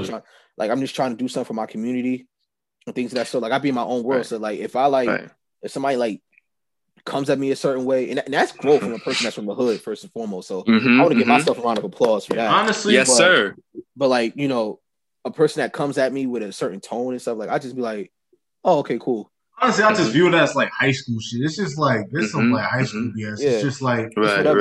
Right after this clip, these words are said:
Speaker 3: right. Yeah.
Speaker 2: And, and, like, I don't, I, I don't want it to come back and haunt me. It's called karma.
Speaker 3: Yeah.
Speaker 2: Like,
Speaker 3: Yes.
Speaker 2: so I, I just, I just give out what I want. You know what I'm saying? Like,
Speaker 3: And, and,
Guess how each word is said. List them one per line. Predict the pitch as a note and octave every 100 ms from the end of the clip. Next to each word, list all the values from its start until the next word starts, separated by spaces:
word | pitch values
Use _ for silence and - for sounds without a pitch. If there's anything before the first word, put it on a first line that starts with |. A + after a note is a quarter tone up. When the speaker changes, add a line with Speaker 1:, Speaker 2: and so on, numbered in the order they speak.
| G2+
Speaker 3:
right. | G2 - _ _
Yeah. | - G#2+ G2+
Speaker 2:
And, | G2
and, | F3+ F3+
like, | E3 D#3+
I |
don't, | F#3 F3+
I, | E3 F3+
I | D#3+
don't | F3+
want | F3
it | D#3+
to | -
come | E3+
back | C#3+ A#2+
and | G#2+
haunt | G2+ D3 G#2+
me. | G2 _ -
It's | A#2
called | - C3
karma. | - D3
Speaker 3:
Yeah. | B3 E4 F3 _ _ _ -
Speaker 2:
Like, | B2+
Speaker 3:
Yes. | E4+ A3 -
Speaker 2:
so | C#3+
I, | -
I | D3+
just, | D3+ C#3
I | C#3
just | D#3 C3+
give | C3+ B2+
out | B2 G#2+
what | A2
I |
want. | G2 G#2 A2 F#2+ -
You | G#2
know | G2+
what | G2
I'm |
saying? | - G2+
Like, | F#2 D#2+ _ -
Speaker 3:
And, | D3 - _ _ -
and, | D3+